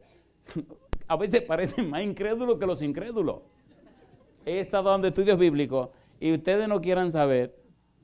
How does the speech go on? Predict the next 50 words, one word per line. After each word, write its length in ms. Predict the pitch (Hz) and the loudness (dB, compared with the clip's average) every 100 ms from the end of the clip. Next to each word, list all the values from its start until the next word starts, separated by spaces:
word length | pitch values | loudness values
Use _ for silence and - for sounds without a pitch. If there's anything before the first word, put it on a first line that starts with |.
| _ | _
cuando 260 | - 120 127 | -10 -8 -6
eres 160 | 139 147 | -6 -8
profesor 340 | 262 254 175 | -12 -10 -10
en 60 | 143 | -10
la 60 | |
universidad, 640 | 139 135 131 131 113 101 - _ _ | -10 -10 -10 -12 -12 -14 -18 _ _
que 160 | 127 127 | -8 -6
íbamos, 340 | 135 139 - | -6 -6 -10
salíamos 540 | 107 104 120 147 180 170 | -12 -8 -8 -6 -6 -6
a 20 | |
dar, 280 | 151 160 - | -6 -6 -10
a 80 | 98 | -14
dar 180 | 104 113 | -12 -10
campaña 560 | 120 92 117 147 151 | -12 -12 -10 -8 -8
y 60 | 123 | -10
con 120 | 113 | -12
los 100 | 101 | -14
estudiantes 600 | 98 104 110 143 143 135 | -14 -14 -12 -10 -10 -10
y 40 | 113 | -8
a 60 | |
dar 120 | 127 | -6
estudios. 380 | 123 - 139 113 - _ _ | -8 -6 -8 -8 -14 _ _
Y 80 | 147 | -2
a 40 | |
veces 200 | 180 202 | 0 -2
estaba 200 | 202 190 | 0 2
dando 140 | 196 190 | 2 0
un 60 | |
estudio 280 | 175 190 175 | 0 0 2
bíblico 380 | 156 143 131 - _ _ _ - _ _ | 0 -2 -6 -12 _ _ _ -20 _ _
y 120 | 233 | -2
las 140 | 233 226 | 0 2
preguntas 440 | 214 226 220 214 | 0 0 0 0
más 220 | 214 220 | 2 0
raras 340 | 202 190 185 180 | 2 2 2 2
hacían 200 | 185 196 | 0 -2
los 80 | 202 | 0
mismos 140 | 202 | 0
estudiantes. 560 | 196 208 226 233 427 523 _ _ _ - _ _ - - - - - _ _ - _ _ _ _ | 0 2 2 2 -2 -6 _ _ _ -20 _ _ -20 -20 -20 -20 -20 _ _ -20 _ _ _ _
Oye, 440 | 202 214 208 196 190 | -10 -8 -6 -6 0
yo 100 | 208 | 2
lo 80 | 196 | 4
miraba 220 | 190 185 | 4 4
y 40 | |
decía, 220 | 165 180 - - | 2 0 -2 -16
"Si 180 | - | -12
yo 60 | 151 - | -12 -10
tuviera 180 | - 240 | -8 -6
un 80 | 240 | -6
coco, 480 | - - 101 110 | -6 -12 -10 -10